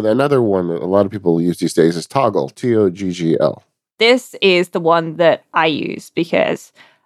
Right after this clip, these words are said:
Speaker 2: oh boy, the automation options are pretty much limitless here. And, uh, yeah, that scratches my automation nerd itch. And I, I'm pretty sure that you've been using Toggl as well, haven't you, David?
Speaker 1: Yeah, I do. I have a Toggl account,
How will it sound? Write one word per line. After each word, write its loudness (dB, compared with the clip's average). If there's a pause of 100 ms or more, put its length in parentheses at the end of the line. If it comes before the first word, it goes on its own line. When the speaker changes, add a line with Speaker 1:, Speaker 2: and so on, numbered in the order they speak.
(100)
Speaker 2:
oh 4
boy, 0 (240)
the -2
automation 0
options -2
are 0
pretty -2
much 0 (240)
limitless 0
here. -6 (380)
And, -2
uh, 0 (100)
yeah, 0
that 0
scratches 0
my 2
automation 0
nerd 2
itch. -2
And 2
I, 0
I'm -2 (100)
pretty 0
sure 2
that -4
you've 2
been 2
using 2
Toggl 0
as -4
well, 2
haven't -4
you, -6
David? -4 (580)
Speaker 1:
Yeah, 0
I -2
do. 2
I 2
have 0
a -2
Toggl 0
account, -2